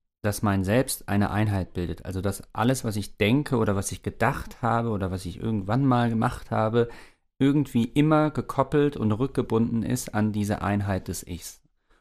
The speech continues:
Und wo würde eben auch diese Einheit nicht am ehesten ihre, äh, ihre Darstellung oder zur Darstellung kommen, wenn nicht im Spiegel auch wieder, ne?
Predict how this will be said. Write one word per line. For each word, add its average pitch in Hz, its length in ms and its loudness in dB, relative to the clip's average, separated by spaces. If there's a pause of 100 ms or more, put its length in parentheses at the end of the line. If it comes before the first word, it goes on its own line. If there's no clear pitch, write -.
Und 101 280 2
wo 123 400 6
würde 120 220 4
eben 117 240 0
auch 110 200 -4
diese 101 300 -2
Einheit 107 800 0 (680)
nicht 110 240 2
am 101 80 4
ehesten 113 680 2
ihre, 98 1700 0
äh, - 60 -20
ihre 101 200 -2
Darstellung 98 600 0
oder 95 180 -2
zur 95 120 -6
Darstellung 98 380 -2
kommen, 98 220 0
wenn 95 80 0
nicht 104 140 -4
im 127 80 -2
Spiegel 131 360 0
auch - 240 -12
wieder, 95 240 -8
ne? 104 200 -4